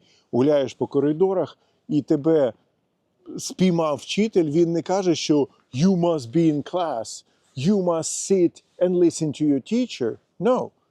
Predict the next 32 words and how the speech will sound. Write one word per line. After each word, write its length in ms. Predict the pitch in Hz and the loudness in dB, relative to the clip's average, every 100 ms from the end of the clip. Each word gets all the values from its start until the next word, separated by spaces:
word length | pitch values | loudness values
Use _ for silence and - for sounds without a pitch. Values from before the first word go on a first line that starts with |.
| _ - | _ -14
You 200 | 120 214 | -2 2
are 320 | 190 190 208 | 2 2 -2
supposed 600 | 190 - 156 147 139 - | -2 -2 0 2 0 0
to 80 | 143 | -6
be 160 | 123 127 | -4 -4
in 80 | 123 | -4
class. 460 | - 180 135 110 - _ _ | -4 -4 -4 -6 -12 _ _
Це 200 | - 165 | -2 2
очікується. 680 | 170 156 240 214 143 - 120 | 2 2 -2 2 0 0 -6
Це 200 | - 170 | -2 0
не 160 | 180 | 0
я 240 | 180 208 220 | 0 0 -2
тобі 260 | - 139 | 0 0
кажу, 300 | 127 143 131 | 2 0 0
що 140 | 120 127 | -2 -4
ти 300 | - 151 120 _ _ _ | 2 2 2 _ _ _
маєш 480 | 139 165 139 117 - 123 127 - | -4 0 0 0 -2 -2 -2 -4
це 140 | - | 0
робити. 600 | 135 131 135 131 - - - _ | 0 0 2 2 0 -6 -14 _
Школа 440 | - - 277 285 185 | -10 -2 2 2 0
сказала 460 | - 117 123 113 | -2 0 2 0
так 260 | - 113 - | 0 -2 -2
робити. 480 | 120 113 107 - 120 104 117 - | -4 -2 -4 -6 -12 -8 -8 -6
Запам'ятайте 680 | 135 - 160 170 226 220 156 | -4 -2 -2 -2 -2 -2 -4
два 240 | 120 143 | -4 -2
варіанти. 680 | 147 143 131 117 104 - 107 - _ _ _ _ - | 0 2 2 0 -2 -6 -12 -12 _ _ _ _ 0
You're 440 | 165 170 143 170 | 2 2 0 -2
supposed 640 | - 185 185 156 - - | 0 2 2 0 -4 -2
to 20 | |
send 360 | 147 - 190 180 | -2 0 0 0
it 340 | 139 135 - | 0 -2 -2
today. 460 | 139 123 113 139 277 | -4 0 2 0 -2